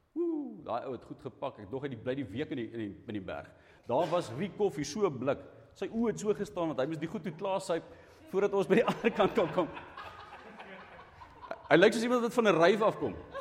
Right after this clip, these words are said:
Hele blik Riek Koffie wat sy ma vir hom ingesit het, want hy het 'n hele MacGyver triek gehad van as hy die blik leeg drink, kan hy daarin water kook, maar ons het nie eens die helfte van daai ding nie. Hy wil dit ook nie mors nie. Lyk my, hulle het ook maar swaar in hulle goedjies gekom.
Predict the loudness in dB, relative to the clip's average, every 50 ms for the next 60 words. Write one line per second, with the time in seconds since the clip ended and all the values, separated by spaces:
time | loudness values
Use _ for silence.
0 | -12 -14 -18 -20 -20 -20 -20 -20 -20 -20 -20 -16 _ 4 4 6 8 6 6 6
1 | 4 2 2 2 -2 -4 -2 -2 -2 -2 0 0 -2 -2 0 0 -2 0 4 6
2 | 6 6 4 2 -2 -4 -2 -4 -2 -4 -6 -6 -6 -6 -6 -4 -2 0 0 0
3 | 0 -4 -8 -10 -12 -14 -16 -18 -18 -20 -20 -20 -20 _ _ _ _ -20 -20 -16
4 | -12 -12 -12 -12 -12 -16 -18 -20 -20 -6 -2 0 0 0 0 2 2 2 2 4
5 | 2 2 0 2 4 6 6 6 6 4 2 0 -2 -4 -4 -4 -2 2 4 4
6 | 4 4 2 0 2 2 2 4 4 2 2 0 -2 2 2 2 2 2 0 0
7 | 0 0 0 -2 -2 -6 -4 -4 -2 -2 0 2 4 4 4 4 2 0 -2 0
8 | 2 2 2 2 -2 -4 -4 -2 -2 -2 -2 -2 -4 -4 -4 -4 -6 -6 -4 -4
9 | -2 0 2 4 4 4 2 0 -2 -4 -2 0 2 2 2 0 -2 -2 -2 -4
10 | -6 -2 0 0 2 2 2 2 2 2 2 4 2 4 6 8 8 6 6 4
11 | -2 -6 -6 -8 -8 -10 -14 -18 -8 -8 -8 -6 -2 -2 -2 -2 0 -2 -2 -2
12 | 0 -2 0 2 4 4 4 4 2 0 0 0 0 0 0 0 -2 -4 -4 -8
13 | -10 -10 -14 -14 -14